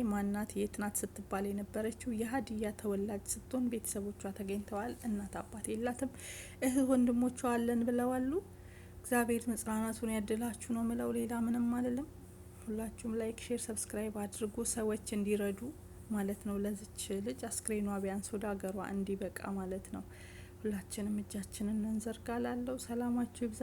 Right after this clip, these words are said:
ወዳችኋለሁ። አዳዲስ ነገር ሳገኝ እዤላችሁ እመጣለሁ። ነፍስ ይማር፣ ነፍስሽን በአጸደ ገነት ያኑረው። ከድንገተኛ አደጋ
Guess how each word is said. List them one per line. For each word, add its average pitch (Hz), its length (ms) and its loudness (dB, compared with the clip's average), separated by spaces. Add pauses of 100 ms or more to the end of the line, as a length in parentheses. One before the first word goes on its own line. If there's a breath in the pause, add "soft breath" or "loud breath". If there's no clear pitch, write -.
ወዳችኋለሁ። 214 680 0
አዳዲስ 202 480 -2
ነገር 196 280 -2
ሳገኝ 214 420 -2 (240)
እዤላችሁ 277 580 0
እመጣለሁ። - 560 -6 (880 loud breath)
ነፍስ 208 300 -2
ይማር፣ 214 400 0
ነፍስሽን 214 440 0
በአጸደ 208 460 -2
ገነት 196 360 0
ያኑረው። 208 460 0
ከድንገተኛ 208 720 -2
አደጋ 202 300 -2